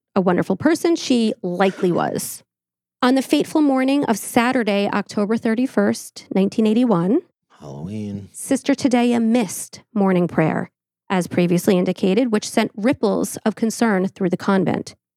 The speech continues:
Speaker 1: As the clock neared seven thirty A M, the conclusion of the prayer session, a group of nuns decided to investigate Sister Tadea's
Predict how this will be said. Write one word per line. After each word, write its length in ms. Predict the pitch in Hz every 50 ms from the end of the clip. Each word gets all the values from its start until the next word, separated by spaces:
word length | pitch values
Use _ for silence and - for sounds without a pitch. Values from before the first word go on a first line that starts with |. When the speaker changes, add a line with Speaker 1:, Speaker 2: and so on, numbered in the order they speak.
| _ _ _ _ _ _ _ _ -
Speaker 1:
As 140 | 240 240 220
the 80 | 269 262
clock 340 | - - 262 247 254 -
neared 260 | - 254 247 247 226 -
seven 320 | - - 233 220 247 277
thirty 280 | - 269 262 262 254 247
A 180 | 262 269 269 233
M, 220 | 202 196 202 202
the 80 | 196 202
conclusion 540 | - - 220 - - 226 226 - - 233
of 80 | 220 214
the 80 | - -
prayer 240 | - 226 202 190
session, 480 | 180 - - 180 175 - - 180 180 170
a 80 | - 208
group 260 | 185 - 214 208 -
of 120 | 254 254 -
nuns 340 | 226 202 196 196 202 -
decided 440 | - - 208 - - 190 190 196 185
to 100 | - -
investigate 580 | 196 190 240 277 302 - - 202 - 202 196 -
Sister 300 | - - 190 - - 185
Tadea's 440 | - - 202 185 175 180 196 185